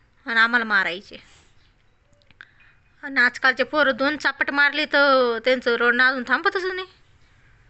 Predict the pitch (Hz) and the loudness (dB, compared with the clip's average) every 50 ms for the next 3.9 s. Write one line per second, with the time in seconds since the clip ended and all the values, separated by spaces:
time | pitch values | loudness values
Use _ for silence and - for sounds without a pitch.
0 | _ _ _ _ _ _ _ _ _ _ _ _ _ _ _ _ _ _ _ _ | _ _ _ _ _ _ _ _ _ _ _ _ _ _ _ _ _ _ _ _
1 | _ - - 277 285 381 453 480 - _ _ _ _ _ _ _ _ _ _ _ | _ -6 -4 -4 -2 -4 -6 -10 -12 _ _ _ _ _ _ _ _ _ _ _
2 | _ _ _ _ _ _ _ _ _ _ _ _ _ _ _ _ _ _ _ _ | _ _ _ _ _ _ _ _ _ _ _ _ _ _ _ _ _ _ _ _
3 | _ _ _ _ _ _ _ _ _ _ _ _ _ _ - 320 339 311 | _ _ _ _ _ _ _ _ _ _ _ _ _ _ -2 -2 -2 -2